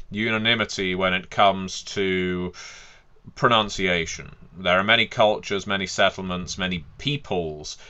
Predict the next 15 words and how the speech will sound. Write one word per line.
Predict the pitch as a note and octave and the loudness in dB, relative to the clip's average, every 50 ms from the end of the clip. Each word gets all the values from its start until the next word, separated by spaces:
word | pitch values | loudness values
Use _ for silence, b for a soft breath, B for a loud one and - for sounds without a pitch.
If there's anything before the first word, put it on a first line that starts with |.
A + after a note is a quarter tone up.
| B B | B B
within | B F#2+ G2 F#2 F2+ F2+ F2 E2+ | B -2 -2 0 0 0 -2 -2
this | E2+ E2+ - | -4 -6 -8
place, | - - G2+ F#2 F2 E2+ - - | -8 -4 -2 -2 0 -2 -2 -6
and | F#2 | -10
of | F2+ - | -10 -8
course | - G#2 G2 F#2+ - | -6 -4 -4 -4 -4
they | - F#2 F2+ | -4 -4 -2
all | F#2+ F#2+ F2+ | -2 -2 0
have | F2+ F#2 F2+ F2 E2 | 2 2 2 2 0
their | F2 F2 E2+ F2+ | -2 -2 0 2
own, | G2+ G2+ G2 F2+ F2 E2 D#2+ - B B B B B B | 2 2 2 2 -2 -4 -8 -12 B B B B B B
uh, | - E2 E2+ E2+ E2 D#2+ D#2+ D#2+ D2 B1+ E2 | -6 -4 -2 -2 -2 -2 -2 -4 -6 -6 -8
variety | F#2 F#2 G#2 A#2 A2+ A2+ A#2 A#2 B2 B2 A2+ F#2 E2 - - F2+ D#2+ D2 | -10 -6 -2 2 4 6 8 10 10 10 10 8 4 0 -6 -8 -6 -4
of | A#1 E2 D#2+ D#2 | -4 -4 -4 -2
language. | E2 D#2+ D#2 D#2 D2+ C#2+ C#2+ C2+ C2+ C2 - - | -2 -2 -2 -2 -4 -8 -10 -12 -12 -14 -16 -20